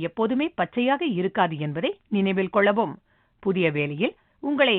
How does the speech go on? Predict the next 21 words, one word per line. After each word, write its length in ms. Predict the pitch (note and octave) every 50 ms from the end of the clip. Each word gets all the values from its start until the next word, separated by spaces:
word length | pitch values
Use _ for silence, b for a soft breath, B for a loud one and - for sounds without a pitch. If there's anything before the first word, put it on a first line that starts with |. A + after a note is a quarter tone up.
| F3 -
நிலைநிறுத்தும் 800 | - G#3+ F#3+ A#3 C#4 E4 F#4+ G4+ D#4 G#3 G3+ G3+ F#3+ - G3+ E3
பொருட்டு 360 | D#3 A3+ A3+ A#3+ A#3+ - C#4+ C#4+ D4 - _ _ -
உங்களது 420 | B3+ B3+ C#4 B3+ C4 A#3+ A3 A3 G3+
முழு 220 | G3+ B3+ D#4 G4+ G#4 -
திறமையை 420 | - A#3 A3 A3 A3 A3+ A3+ G3+ E3
உபயோகப்படுத்தி 720 | D3+ D3+ F3+ G#3+ A3 G#3+ F#3+ F3 D3+ - E3+ D#3 D#3 - F#4+ F4
உழைக்க 320 | A3 G3 G3 G3 - G3
வேண்டியுள்ளது. 600 | E3 F3 F3 E3+ G3 F#3 F3 G3 G3+ G#3 G#3 F#3+ C#3 - _ _ _ _ _ _ _ _ -
புதிய 240 | - - - F#4 F#4+ G#4
வேலையில் 440 | D4 C4 B3 A#3+ B3+ C4 C4 C#4+ C#4 G3+
உங்களுடன் 480 | E3 G3 G#3+ G#3+ A#3+ B3 B3+ A#3+ C#4 D4 B3+ -
பணிபுரிபவர்களை 880 | A#3+ A3 C4+ F4 - - G#3 F3+ F#3 E3+ E3+ D3+ E3 D3+ D#3 D#3+ D3 C#3
கவர 280 | - F3 C#3+ D3 E3 C4+ A4+ _ _ _ _ - -
உங்களது 380 | C#4+ D#4+ D4+ D4+ C4+ A#3+ A3 A3+
சூழ்நிலைக்கு 600 | - - D4 D#4+ E4+ F#4+ F#4 E4+ F4 E4+ - F4+ F4+ -
தக்கவாறு 540 | A3+ G3+ - - A3+ G3+ G3+ G3+ G#3 A#3 A#3 A#3+ A#3+ _ _ -
உங்களது 440 | - A#3+ C#4 C4 B3+ A#3 G#3 F3+ F3 -
திறமையை 460 | - A3 G#3+ F#3+ F#3 E3+ F3 G#3+ D4+ - _ _ -
உபயோகப்படுத்தி 760 | - A#3 F#3 A#3 C4 C#4 C4+ G#3 F#3 D3 - F3+ E3+ - - G#4 G#4+
செயல்பட 380 | - A#3+ G3 G3 G3 F#3 G3 F#3+
வேண்டும். 400 | F#3 G3 G3 G3+ G3+ A#3 G#3+ D3+